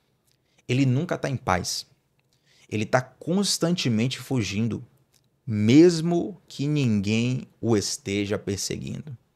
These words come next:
Meu Deus, isso é muito sério. O fugitivo,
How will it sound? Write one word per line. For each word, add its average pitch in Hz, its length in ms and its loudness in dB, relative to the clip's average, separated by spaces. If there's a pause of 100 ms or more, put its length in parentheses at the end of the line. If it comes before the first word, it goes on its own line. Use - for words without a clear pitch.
(440)
Meu 127 160 0
Deus, 104 220 0
isso - 100 -4
é 131 40 -2
muito 127 460 0
sério. - 400 -8 (880)
O - 80 -18
fugitivo, 110 960 0